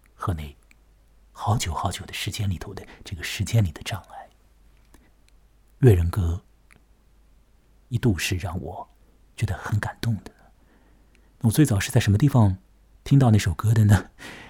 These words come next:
是在一个电影啊，叫做《夜宴》呢。那个电影本身就不去谈它了啊，是，啊，用这个中国古代的元素啊，去糅合了这个莎士比亚的剧作之后诞生的一个怪怪的影片呢。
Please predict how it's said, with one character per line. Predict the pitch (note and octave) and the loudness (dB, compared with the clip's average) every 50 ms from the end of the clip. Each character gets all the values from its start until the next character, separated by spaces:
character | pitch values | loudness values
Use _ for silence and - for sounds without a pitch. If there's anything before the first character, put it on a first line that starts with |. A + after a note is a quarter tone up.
| - - | -20 -18
是 | - - D3 | -8 -2 0
在 | - C3 | 2 4
一 | A#2 | 4
个 | A#2+ | 4
电 | A#2+ - D3+ A#2 | 4 4 4 2
影 | F#2 D#2 D2 | 2 0 -4
啊， | C#2+ | -6
叫 | - - A2 | -4 -4 -4
做 | - - G2+ | -2 -2 0
《夜 | A#2+ C#3+ B2+ F#2+ | 0 0 0 0
宴》 | E2 F#2+ A2+ G2+ - F#2+ | 0 0 0 -2 -2 -6
呢。 | - - - _ _ _ | -12 -18 -20 _ _ _
那 | - - | -6 -4
个 | F2+ G#2 | -2 2
电 | - C#3 A2+ | 4 4 4
影 | G#2 A#2+ | 4 4
本 | - - F2 | 2 0 -2
身 | - - D3+ D3+ | 2 4 4 4
就 | C#3 B2 | 4 2
不 | F#2 - | 0 -4
去 | - B2+ | -4 -4
谈 | G#2 F2+ F2+ G2 | -2 -2 -2 -2
它 | G#2+ B2 B2+ | 0 0 0
了 | A#2+ G2+ | 0 -2
啊， | - - F2+ - - _ _ _ _ _ _ _ _ _ _ _ _ | -4 -6 -8 -12 -14 _ _ _ _ _ _ _ _ _ _ _ _
是， | - - - - G#2 F2+ F2 F2 E2 D#2 D2+ - - _ _ - - _ _ _ _ _ _ _ _ _ _ _ _ _ _ | -10 -6 -2 0 0 0 0 -2 -2 -4 -4 -8 -12 _ _ -20 -20 _ _ _ _ _ _ _ _ _ _ _ _ _ _
啊， | - G2 D#2 E2 | -14 -12 -12 -2
用 | G#2 B2 C#3 B2+ | 2 4 6 6
这 | G#2+ - B2 | 6 6 4
个 | G#2+ G2+ F2+ E2+ E2 - | 2 0 -2 -4 -6 -4
中 | - - C3+ C3 | 0 2 4 4
国 | A2 A2 | 4 2
古 | G#2+ - | 0 0
代 | F2 G#2+ A#2+ A#2 | -2 0 0 0
的 | G#2 | 0
元 | F2+ F#2+ F#2 | -2 -4 -6
素 | F#2+ A2 - - - F#2 | -6 -6 -4 -4 -4 -4
啊， | - - - - _ _ _ | -4 -4 -8 -12 _ _ _
去 | - - - G2+ F#2 F#2 D#2+ - - - _ _ _ _ _ _ _ _ _ _ _ _ - - G#2+ | -10 -4 -2 -2 -2 -4 -6 -12 -14 -20 _ _ _ _ _ _ _ _ _ _ _ _ -16 -14 -8
糅 | G2+ F2+ A2+ A#2 D3 | -4 0 4 6 6
合 | E3 D3 - - G2 | 6 4 2 0 -2
了 | G2 G#2 | 0 -2
这 | - | -2
个 | G#2+ A2 | -4 -4
莎 | - D3 C#3+ | -2 -2 0
士 | - - | 0 0
比 | A#2 - F2 | -2 -2 -4
亚 | - - A2 | -4 -2 -2
的 | F#2+ G#2+ | -2 -4
剧 | A2 - - E3 | -6 0 2 2
作 | B2+ - - A2+ | 2 4 2 0
之 | - - - | 0 0 -2
后 | A#2+ - G#2 G2+ | -2 -2 -2 -4
诞 | - _ - D3 A#2+ | -2 _ 2 2 2
生 | G#2+ - D3 C#3 | 4 4 6 6
的 | B2 G2+ | 6 6
一 | F#2 | 4
个 | F#2+ - - | 0 -4 -4
怪 | - - B2+ A2 | -2 0 0 0
怪 | - B2 G2+ | 0 0 -2
的 | E2+ E2 | -2 -4
影 | E2+ E2+ - | -8 -12 -14
片 | - - - F#2 E2 F2+ | -8 -6 -6 -6 -6 -8
呢。 | - | -14